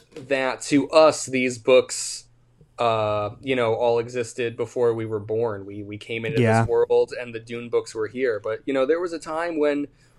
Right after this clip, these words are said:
Speaker 1: Herbert was his own man and he wrote these books in order. And it sounds fucking dumb to say, but, like,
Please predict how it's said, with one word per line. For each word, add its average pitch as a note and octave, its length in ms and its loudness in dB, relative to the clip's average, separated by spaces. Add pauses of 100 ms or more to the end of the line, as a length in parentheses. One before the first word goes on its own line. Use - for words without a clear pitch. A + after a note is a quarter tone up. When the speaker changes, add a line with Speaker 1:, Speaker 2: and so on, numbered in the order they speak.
(520)
Speaker 1:
Herbert D3 440 4
was C#3 320 0
his C3+ 200 -6
own B2+ 560 -4
man A2+ 380 -6 (380)
and A2+ 420 -4 (580)
he B2 580 -8 (280)
wrote C3 340 0
these C#3+ 180 2
books C#3 280 2
in C#3 80 2
order. B2+ 340 2
And G#2 80 -8
it G#2+ 100 -10
sounds B2 400 -4
fucking C#3+ 360 -2
dumb B2+ 200 2
to B2+ 60 -2
say, C#3+ 320 0
but, A2 160 -4
like, A2+ 320 -2